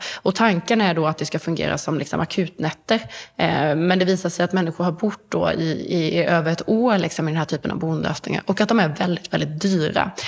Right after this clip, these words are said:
Att istället för att kommunen då hyr en bostad utav det kommunala bostadsbolaget, eh, till liksom, eh, bruksvärdeshyra och sådär, så har man betalat fem gånger mer för en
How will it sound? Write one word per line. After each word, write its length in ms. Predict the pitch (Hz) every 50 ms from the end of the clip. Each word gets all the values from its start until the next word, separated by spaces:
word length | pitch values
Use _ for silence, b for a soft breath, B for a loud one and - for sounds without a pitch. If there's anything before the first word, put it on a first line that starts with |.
| B B B B
Att 260 | B 170 165 - - -
istället 380 | 190 - - 185 170 170 180
för 80 | - 190
att 180 | 180 180 - - _ _ _ _
kommunen 360 | - - 196 196 180 175 175 170
då 60 | 165
hyr 320 | 170 175 175 170 165 156
en 120 | 165 165 160
bostad 520 | 165 165 160 - - - 160 156 156 - B B B B B
utav 440 | - 165 - 165 151 160 165 - - -
det 120 | - 175
kommunala 400 | 170 - 165 165 165 165 165 165
bostadsbolaget, 1000 | 156 185 202 160 - - 165 160 151 - 165 185 226 247 254 240 240 247 - - -
eh, 420 | - 202 180 180 175 165 - 175 170
till 280 | - - 175 165 156
liksom, 460 | 156 165 - - 156 160 160 156 170 - - -
eh, 480 | 165 - - - - - - - - -
bruksvärdeshyra 680 | - 185 - - - 170 170 - - - 226 233 214 214
och 80 | 208
sådär, 180 | - 185 165 165
så 80 | -
har 40 | 165
man 60 | 170
betalat 300 | 160 - - 156 160 160
fem 360 | - - - 180 165 165 165 160
gånger 420 | 190 220 208 175 165 180 220 233
mer 320 | 214 190 165 - - - B B B B B
för 160 | B - 180
en 200 | 170 165 165 156